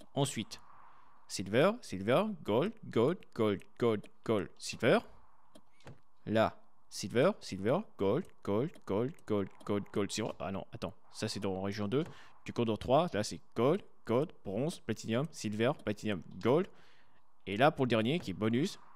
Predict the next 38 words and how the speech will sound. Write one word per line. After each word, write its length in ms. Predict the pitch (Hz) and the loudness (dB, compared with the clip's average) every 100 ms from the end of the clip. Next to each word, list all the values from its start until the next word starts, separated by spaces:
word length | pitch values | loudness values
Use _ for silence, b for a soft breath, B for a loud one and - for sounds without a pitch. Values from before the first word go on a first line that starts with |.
| - - | -14 0
platinum, 360 | 151 104 120 | 2 2 0
platinum, 360 | 180 95 - 139 | 0 -4 0 2
platinum. 420 | - 214 208 92 - - - - | 4 4 4 2 -2 -14 -18 0
Bon. 160 | - 123 - - - - - - - - | 4 4 0 -18 -18 -18 -18 -16 0 6
Et 80 | |
bah, 100 | 165 | 10
du 100 | 185 | 10
coup, 140 | 185 214 | 8 8
j'ai 80 | 147 | 8
envie 100 | 160 | 6
de 60 | |
dire 60 | 196 | 6
qu'on 160 | 160 | 6
a 80 | 165 | 6
littéralement 320 | 151 151 165 | 6 6 6
fini 460 | 208 - 170 208 - - | 4 4 4 4 2 4
Danger 260 | 131 180 196 | 8 8 8
Zone 240 | 214 190 | 8 8
deux. 200 | 127 120 B B B B | 6 4 B B B B
En 100 | 107 | -4
tout 120 | - | 0
cas, 140 | 151 135 | 4 4
dans 60 | |
ces 120 | - | 4
trucs. 420 | 107 - 147 170 - B B B B - | -2 2 2 0 -8 B B B B -4
Et 80 | 101 | 0
donc 140 | 117 | 4
là, 60 | 165 | 4
c'est 80 | - | 2
tout 80 | |
ce 40 | - | 0
qui 80 | 151 | 4
est 20 | |
bonus. 300 | 156 131 - - - | 6 4 0 -10 -2
Là, 80 | 110 | 2
vous 160 | 123 | 4
avez 80 | 123 | 6
entre 320 | 123 120 - | 4 2 -2